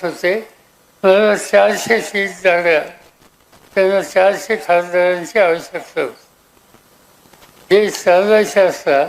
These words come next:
तर तीनशे खासदार असले तर देशाचा कारभार करता येतो. व आमच्या मनामध्ये एक शंका आली. चारशे खासदार घेऊन देशाच्या घटनेमध्ये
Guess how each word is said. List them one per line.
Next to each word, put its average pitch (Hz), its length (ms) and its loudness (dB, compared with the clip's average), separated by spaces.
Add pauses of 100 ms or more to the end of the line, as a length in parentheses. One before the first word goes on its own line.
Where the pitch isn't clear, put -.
(840)
तर 208 80 2
तीनशे 214 640 -2
खासदार 208 560 4
असले 156 400 -4 (600)
तर 226 160 2
देशाचा 214 600 0
कारभार 202 520 2
करता 180 460 0
येतो. 143 300 -4 (1200)
व 226 40 4
आमच्या 220 420 2
मनामध्ये 240 560 4
एक 240 60 -4
शंका 233 420 0
आली. 165 300 0 (1080)
चारशे 233 560 2 (100)
खासदार 208 400 2
घेऊन 175 440 -2 (840)
देशाच्या 220 600 2
घटनेमध्ये 190 920 0